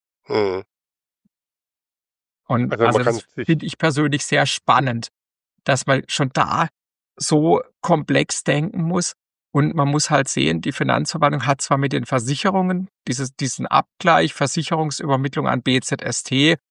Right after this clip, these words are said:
Speaker 2: überprüft. Da gibt's auch nichts, was schwierig ist, weil das läuft ja für den Sonderausgabenabzug bei der Einkommensteuererklärung schon lange, der funktioniert.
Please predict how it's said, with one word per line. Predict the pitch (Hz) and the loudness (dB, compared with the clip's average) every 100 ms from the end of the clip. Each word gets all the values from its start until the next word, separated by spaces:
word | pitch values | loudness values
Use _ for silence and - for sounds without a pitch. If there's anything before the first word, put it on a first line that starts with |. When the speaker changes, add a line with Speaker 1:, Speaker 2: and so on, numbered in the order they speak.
| _ - | _ -2
Speaker 2:
überprüft. | 135 120 - 143 156 175 - - - | 2 2 0 -2 0 -2 -8 -20 -2
Da | 131 | 0
gibt's | 160 143 - | 0 -4 -4
auch | 135 127 | -2 0
nichts, | 135 - - _ _ _ - | 0 -4 -8 _ _ _ 0
was | 131 | 0
schwierig | - 143 160 165 - | 0 2 2 2 -2
ist, | - | 2
weil | 135 135 | 2 2
das | - | 2
läuft | 135 139 - | 2 2 0
ja | 147 | -4
für | 143 | -2
den | 127 120 | -4 -2
Sonderausgabenabzug | 123 143 165 - 147 151 - 139 139 117 - 131 | 0 2 4 4 2 0 2 2 2 -2 -2 -4
bei | 127 117 | 0 2
der | 110 | 2
Einkommensteuererklärung | 104 131 147 139 - 131 123 123 - 117 120 | 0 -2 -2 -2 -2 0 2 0 0 0 0
schon | - 107 | -2 0
lange, | 101 113 127 | 2 2 2
der | 117 | 0
funktioniert. | - 131 117 - 123 113 110 110 | -2 -4 -4 -2 -2 -2 -2 -4